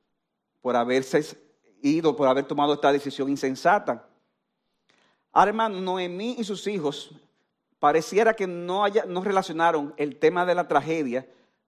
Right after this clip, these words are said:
con el hecho de estar viviendo en un territorio enemigo. ¿Por qué?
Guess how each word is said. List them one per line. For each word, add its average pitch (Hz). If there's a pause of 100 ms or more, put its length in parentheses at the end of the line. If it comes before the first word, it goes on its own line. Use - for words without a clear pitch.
con 143
el 143
hecho 175
de 151
estar 151
viviendo 156
en 151
un 156
territorio 147
enemigo. 131 (540)
¿Por 247
qué? -